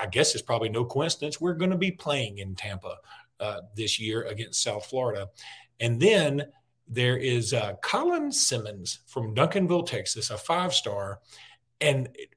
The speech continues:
very seldomly is there, like, a one sentence or two sentence write-up about a kid after a visit, especially one as anticipated as this one.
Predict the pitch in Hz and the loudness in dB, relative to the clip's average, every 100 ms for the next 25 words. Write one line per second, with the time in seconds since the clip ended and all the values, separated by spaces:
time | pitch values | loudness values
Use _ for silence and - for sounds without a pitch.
0 | - 117 117 113 170 226 226 - 151 123 | -8 -4 -2 0 4 4 4 2 2 0
1 | 117 98 95 - - _ _ _ _ 160 | -2 -4 -8 -14 -20 _ _ _ _ 4
2 | 131 143 147 139 135 131 117 101 101 135 | 6 6 4 2 0 0 -2 -2 -2 0
3 | 175 180 - 160 147 - 120 110 - 180 | 4 4 4 0 -2 -2 -2 -2 0 0
4 | - 156 135 - 107 98 107 104 101 - | 2 0 -4 -6 -6 -4 -2 -2 -4 -8
5 | - _ - _ 123 120 117 107 - 131 | -14 _ -20 _ 2 6 6 2 -2 0
6 | 127 120 - 120 123 117 104 92 101 95 | 0 -2 -2 -4 -2 -2 -2 -2 -4 -6
7 | 92 - - - - - 180 175 156 127 | -8 -14 -20 -10 -6 2 4 4 2 2
8 | 135 131 120 113 107 - 170 113 - 117 | 2 2 2 0 -4 -2 0 0 -2 -4
9 | 107 98 95 90 104 - - | -4 -6 -6 -4 -4 -4 -10